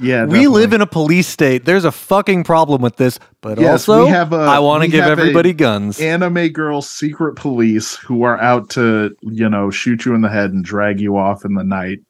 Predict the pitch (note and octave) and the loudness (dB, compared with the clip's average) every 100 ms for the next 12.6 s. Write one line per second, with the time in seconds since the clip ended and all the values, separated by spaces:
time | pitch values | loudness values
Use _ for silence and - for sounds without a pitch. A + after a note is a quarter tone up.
0 | - E3+ A3+ D4 C#4+ - - - D#3 G#3 | -4 -2 0 0 -2 -4 -12 -4 -2 0
1 | B2 G2 E2 - D3+ D3 C#3 D#3 D#3+ F3+ | -2 -4 -12 -4 -2 0 0 0 0 2
2 | F#3 F#3 E3+ E3 G3+ F3 A2+ - - F3+ | 2 0 0 0 2 2 -2 -4 -4 0
3 | B3 F#4 G4 C4 A#2+ - C#4 D3+ - A2+ | 2 4 4 4 2 2 2 0 -6 -6
4 | E3+ G#3+ G#3+ - A#2 C3 - A#3+ - - | -2 0 -2 0 2 2 0 -4 -4 -2
5 | E4 F4 B2+ A2+ - A2 G#2 _ C3+ C3+ | 2 2 0 -4 -4 -6 -6 _ 0 0
6 | B2+ - E3 F3 D#3+ C3+ E3+ E3+ G2+ G2 | 0 -6 -2 0 0 0 0 2 0 -2
7 | G2+ B2 B2 A#2+ A#2 A2+ A2 - G2+ G#2 | -4 -4 -4 -2 2 2 0 -6 -8 -4
8 | G#2 F#2+ G2+ A2 G2+ G2+ G2 F#2+ G2 F#2+ | -4 -4 -6 -6 -4 -6 -8 -8 -8 -8
9 | F#2+ F2+ - - G2 F#2+ G2 F#2 F#2+ F#2 | -8 -8 -10 -6 -4 -4 -4 -6 -6 -6
10 | F2+ F2+ - _ _ _ _ - G#2+ G#2 | -6 -10 -14 _ _ _ _ -4 0 0
11 | G2+ G2 F#2+ F#2 F#2+ F#2+ F#2+ G#2 G2+ G2+ | 2 0 0 -4 -6 -6 -6 -4 -4 -2
12 | G2+ G2 G2 G2+ G2 | -2 -2 -2 -4 -6